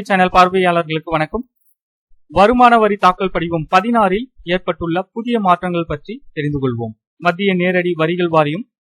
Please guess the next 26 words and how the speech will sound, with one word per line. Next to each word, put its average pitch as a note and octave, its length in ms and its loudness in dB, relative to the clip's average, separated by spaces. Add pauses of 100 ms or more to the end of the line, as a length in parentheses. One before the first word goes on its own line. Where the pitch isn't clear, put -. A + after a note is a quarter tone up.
(220)
தனிநபர்கள் A3+ 580 2
வருமான G#3 360 2
வரி F#3 200 -2
தாக்கல் F3 280 -2
செய்ய E3 200 -2
பயன்படுத்தும் D#3+ 580 -4
படிவம் E3 380 -4
பதினாறு, E3 460 0 (260)
அதாவது D3+ 280 2 (120)
ஃபார்ம் F#3+ 260 0
சிக்ஸ்டீனில் E3+ 460 -6
புதிய F#3+ 280 -4
மாற்றங்களை D#3 440 -4 (240)
அறிவித்துள்ளது. C#3 520 -4 (420)
மாதாந்திர F3 360 4 (120)
ஊதியம் E3+ 260 -4
பெறும் D#3+ 240 -4
தனிநபர்கள் F3 500 -4 (160)
வருமான A#3+ 380 2
வரி F#3+ 180 -2
செலுத்த E3+ 300 -6
பயன்படுத்துவதுதான் D#3 760 -4 (100)
இந்த F#3+ 200 -4
படிவம் D#3 340 -4
பதினாறு. C3 400 -4 (340)
இதை D#3+ 140 0